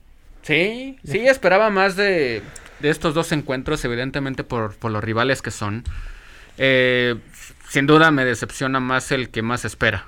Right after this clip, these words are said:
¿no? En este caso el equipo de, de Chivas. Eh, en ambos casos esperaba más del, del equipo rival, ¿no? Cuando Pumas,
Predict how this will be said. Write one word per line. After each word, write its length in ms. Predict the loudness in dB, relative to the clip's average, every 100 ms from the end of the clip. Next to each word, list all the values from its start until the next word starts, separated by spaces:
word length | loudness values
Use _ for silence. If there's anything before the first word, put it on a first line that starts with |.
| -14 -6
¿no? 240 | -2 0
En 120 | 0
este 240 | -4 -4 -4
caso 320 | -4 -4 -4
el 100 | -2
equipo 320 | -6 -6 -4
de, 380 | -2 -2 -4 -6
de 140 | -6 -4
Chivas. 420 | -2 -2 -2 -8 -18 -20 -20 -20 -20 -4
Eh, 400 | 0 0 0 -4 -4 0
en 140 | 2
ambos 260 | 4 2 2
casos 320 | 2 0 -6
esperaba 440 | -2 2 4 4
más 220 | 2 0
del, 460 | 2 0 0 -4 -6
del 160 | -2 -2
equipo 300 | -4 -6 -4
rival, 440 | 0 2 2 0
¿no? 200 | -2 -4
Cuando 340 | -4 -6 -6
Pumas, 480 | -6 0 2 2 -2